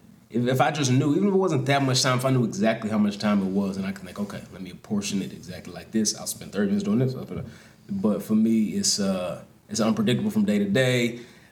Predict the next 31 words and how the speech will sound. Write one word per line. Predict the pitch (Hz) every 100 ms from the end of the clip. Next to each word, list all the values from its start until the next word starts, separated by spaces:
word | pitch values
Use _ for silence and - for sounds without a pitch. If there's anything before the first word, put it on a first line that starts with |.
| -
Um, | 101 101 101 -
so | - 135
that | 131
makes | 139 135
it | 107
hard. | 120 117 98 73 - -
Um, | 101 101 101 - 113
and | 110
so | - 110 107 101 110
a |
lot | 110 123 147
of | 131
it | 127
for | 117
me | 110 120 127 113
is | 120 117 -
trying | - 113 113
to | 104
make | 107 107 -
a | 90
faithful | - 113 -
decision | - - 107 104
in | 92
the |
moment | 95 110 113 101 -
based | 104 101
on | 101
what's | 101 101
on | 104
my | 92
plate. | 85 - 110 110 98